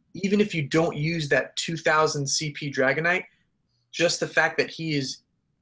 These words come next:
in your party means that you're not gonna get a lot of prestige. So you need to make sure that, um, you know, if, like, if you're in a gym, um,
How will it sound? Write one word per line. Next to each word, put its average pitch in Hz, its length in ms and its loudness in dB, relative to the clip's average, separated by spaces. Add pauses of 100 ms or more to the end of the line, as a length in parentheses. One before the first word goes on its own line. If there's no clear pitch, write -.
(180)
in 160 260 -6
your 147 340 0
party 180 600 -2 (580)
means 151 300 -2
that 147 300 2 (680)
you're 147 260 -2
not 151 240 0
gonna 151 140 -2
get 143 180 2
a 127 40 2
lot 123 180 2
of - 60 -14
prestige. 120 520 -6
So 147 80 -2
you 143 140 -2
need 165 160 -4
to 151 60 -6
make 147 220 0
sure 160 280 2
that, 135 260 2 (680)
um, 123 440 -2 (680)
you 147 120 -8
know, 123 460 -2
if, 143 180 -6 (460)
like, 143 320 0
if 143 180 -4
you're 160 160 2
in 185 140 2
a 170 80 -2
gym, 139 480 -2 (760)
um, 127 480 2